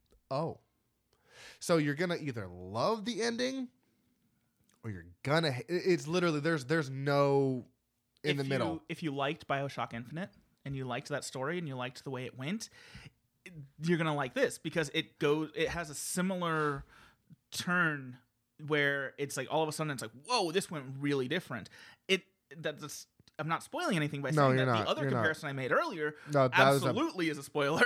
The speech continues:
Speaker 1: Yeah, no, that was a
Speaker 2: <laughs> But, um,
Speaker 1: perfect description.
Speaker 2: but if you liked BioShock Infinite and you're okay with that and the way it told its story, you would be okay with this.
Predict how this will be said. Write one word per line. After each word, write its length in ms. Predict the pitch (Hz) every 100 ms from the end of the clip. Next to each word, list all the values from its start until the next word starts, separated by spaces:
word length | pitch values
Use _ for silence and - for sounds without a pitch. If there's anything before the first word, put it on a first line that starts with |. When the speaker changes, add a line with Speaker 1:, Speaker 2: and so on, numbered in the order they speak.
| 147
Speaker 1:
Yeah, 120 | 123
no, 300 | 127 139 135
that 100 | 147
was 160 | 175
a 120 | 147 127
Speaker 2:
<laughs> 80 |
But, 300 | 160 175 160
um, 80 | 165
Speaker 1:
perfect 480 | 170 165 143 123 -
description. 760 | 127 110 123 110 - 101 90 139
Speaker 2:
but 220 | 175 165 -
if 180 | 170 175
you 100 | 151
liked 340 | 151 202 -
BioShock 440 | 180 165 - 143
Infinite 280 | 143 139 147
and 80 | 135
you're 200 | 135 -
okay 460 | 170 196 - - 175
with 200 | 151 143
that 180 | 139 -
and 100 | 139
the 40 |
way 180 | 139 180
it 80 | 170
told 220 | - 160
its 120 | 147
story, 640 | - - 214 233 139 120 120 - - - _ _ -
you 260 | 131 143
would 120 | 165 151
be 100 | 147
okay 220 | 143 135
with 220 | 120 -
this. 520 | - - - - -